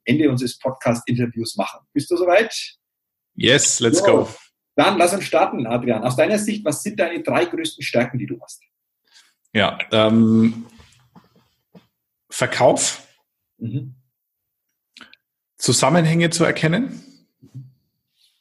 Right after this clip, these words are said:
Speaker 2: Also komplexe Zusammenhänge zu erkennen, wie, wie, wie, wie die sich zusammensetzen, wie die, wie die Systeme funktionieren.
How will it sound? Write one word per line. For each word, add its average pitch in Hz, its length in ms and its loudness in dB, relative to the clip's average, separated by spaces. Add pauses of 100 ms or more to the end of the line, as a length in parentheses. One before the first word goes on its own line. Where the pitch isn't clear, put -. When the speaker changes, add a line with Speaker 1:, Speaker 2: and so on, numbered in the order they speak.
Speaker 2:
Also 107 140 -2
komplexe 117 420 0
Zusammenhänge 120 880 0
zu - 160 -2
erkennen, 113 480 2
wie, 113 220 2
wie, 107 280 -2
wie, 107 220 -4
wie 110 80 0
die 110 100 0
sich 104 160 -2
zusammensetzen, 117 560 0
wie 110 80 0
die, 104 320 0
wie 104 60 -2
die 101 120 -2
Systeme 117 480 2
funktionieren. 117 680 0